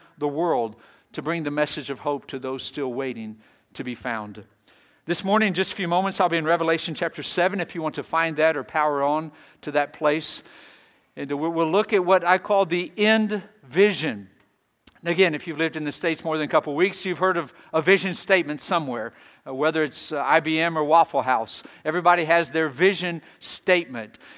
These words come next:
And, uh, by definition, that means a projection of a preferred future for an organization or a company.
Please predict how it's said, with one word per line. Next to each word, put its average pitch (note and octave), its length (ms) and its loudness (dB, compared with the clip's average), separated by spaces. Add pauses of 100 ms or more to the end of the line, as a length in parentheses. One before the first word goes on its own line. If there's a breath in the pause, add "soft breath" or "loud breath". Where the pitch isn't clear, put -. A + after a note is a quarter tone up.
(140 loud breath)
And, D3+ 180 -2
uh, D#3+ 100 0
by F#3+ 240 4
definition, G#3 840 0
that G#3+ 160 2
means G#3+ 320 -2
a G3 80 2
projection F#3 880 -2
of D#3 160 -4
a F3+ 80 2
preferred G3 460 -2
future C#3 500 -6 (340 soft breath)
for E3+ 140 -4
an D#3+ 80 -6
organization F3 880 0 (300 soft breath)
or D#3 160 0
a - 20 -2
company. F3 540 -6